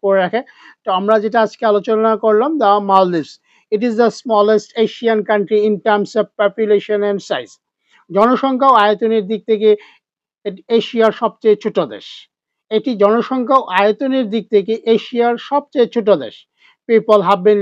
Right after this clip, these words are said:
living on the islands of the Maldives for nearly three thousand years। যতদূর মনে হয়, মানুষজন তিন হাজার বছরের মতো সময় যাবৎ মালদ্বীপের দ্বীপগুলোতে বাস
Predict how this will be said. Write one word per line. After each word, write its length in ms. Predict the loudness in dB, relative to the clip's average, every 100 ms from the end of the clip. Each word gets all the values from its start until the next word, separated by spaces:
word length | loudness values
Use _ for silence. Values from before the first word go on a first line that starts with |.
| 4
living 260 | 6 4 2
on 60 | -2 0
the 80 | 2
islands 320 | 0 -2 -6 -6
of 60 | -4 -2
the 80 | -2 -4 -20 _ 2
Maldives 420 | 4 4 2 0 -2
for 140 | 0 2 2
nearly 380 | 0 0 0 0 -2
three 180 | -6 -2
thousand 400 | 0 0 0 -2 -2
years। 200 | -6 -12 -20 _ _ _ _ _ -4
যতদূর 480 | 0 2 2 2 2 2
মনে 160 | 0 0
হয়, 140 | -2 -2
মানুষজন 400 | 0 0 2 0 0
তিন 120 | -4 0
হাজার 260 | 0 0 0 2
বছরের 380 | 0 0 0 0 0
মতো 180 | 0 -2 -4 _ -14 -4
সময় 300 | 0 0 0
যাবৎ 240 | 0 0 -2 0
মালদ্বীপের 460 | 0 0 -2 -2 0
দ্বীপগুলোতে 460 | -2 0 -4 -2 -2 -2
বাস 140 | -4